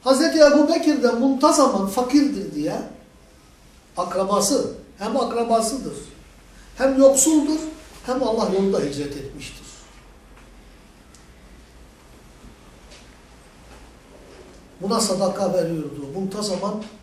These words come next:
nafaka veriyordu Ebu Bekir radıyallahu anh.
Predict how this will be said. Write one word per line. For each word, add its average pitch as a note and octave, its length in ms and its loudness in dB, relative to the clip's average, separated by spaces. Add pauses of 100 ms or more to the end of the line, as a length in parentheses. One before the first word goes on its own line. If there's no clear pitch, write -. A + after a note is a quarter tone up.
(1080)
nafaka E3+ 420 -10
veriyordu G3 360 -8
Ebu - 280 -16
Bekir - 160 -20
radıyallahu - 440 -20
anh. - 140 -20